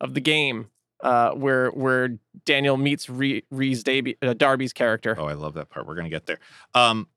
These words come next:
Speaker 2: and also, they, each character has their own power-up.
Speaker 1: Yep.
Speaker 2: Where, uh,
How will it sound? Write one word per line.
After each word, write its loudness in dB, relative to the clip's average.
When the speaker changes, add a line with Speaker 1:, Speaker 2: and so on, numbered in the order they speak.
Speaker 2:
and 4
also, 4
they, 2
each -2
character 2
has 2
their 4
own 4
power-up. 2
Speaker 1:
Yep. 6
Speaker 2:
Where, 4
uh, 4